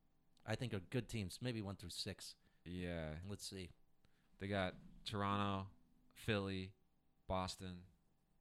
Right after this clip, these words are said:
Speaker 2: Milwaukee, Indiana.
Speaker 1: Brooklyn.
Speaker 2: Eh, I guess.
Speaker 1: No, Brooklyn is a young team that's developing.
Speaker 2: Yeah.
Speaker 1: You know, even if they just hold steady, Brooklyn was great at the end of last year.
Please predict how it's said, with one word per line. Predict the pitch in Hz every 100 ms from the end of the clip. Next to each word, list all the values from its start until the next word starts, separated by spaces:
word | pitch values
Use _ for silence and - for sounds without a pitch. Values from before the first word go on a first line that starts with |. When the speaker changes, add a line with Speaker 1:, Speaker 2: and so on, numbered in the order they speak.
| _ _ 98
Speaker 2:
Milwaukee, | 98 92 90 90 90 87 104 - - - - - -
Indiana. | 101 95 92 87 85 82 98 - - - - - - _ - - - - - - - - - - - -
Speaker 1:
Brooklyn. | 92 - 87 80 - _ _ _ _ -
Speaker 2:
Eh, | 92 92 87 - -
I | -
guess. | 76 78 139
Speaker 1:
No, | 147
Brooklyn | 101 147 180 165
is | 135
a |
young | 110 107 110
team | - 110
that's | 104 -
developing. | - 90 92 95 87 85 - -
Speaker 2:
Yeah. | 131 107 90
Speaker 1:
You |
know, | 127 -
even | 143 170
if | 165
they | 139
just | 120 -
hold | 113 101
steady, | - 113 110 95 -
Brooklyn | 120 - 147
was | 117 -
great | 98 113 165
at | -
the | 87
end | 85
of | 80
last | 90 82 -
year. | 87 82